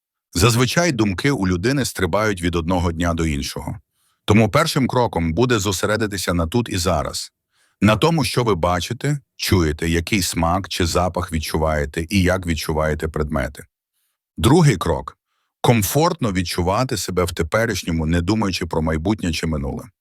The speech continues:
Якщо ви хочете справляти хоча б враження присутності, в процесі спілкування вам потрібно дивитися співрозмовнику в очі. Але насправді люди вимовляють слова,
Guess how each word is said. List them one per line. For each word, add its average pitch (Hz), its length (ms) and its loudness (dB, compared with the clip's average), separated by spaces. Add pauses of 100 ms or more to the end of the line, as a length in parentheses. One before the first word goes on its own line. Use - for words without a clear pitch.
(500)
Якщо - 300 2
ви 175 100 4
хочете 120 420 0
справляти 101 640 0
хоча 87 380 -2
б 76 100 -6
враження 104 500 0
присутності, 82 800 -2 (480)
в - 120 -10
процесі 95 520 2
спілкування 98 720 2
вам 82 220 0
потрібно 87 420 0
дивитися 85 540 0
співрозмовнику 80 880 0
в 78 120 0
очі. 76 300 0 (640)
Але 101 240 4
насправді 98 520 0
люди 98 240 2
вимовляють 87 580 0
слова, 110 500 0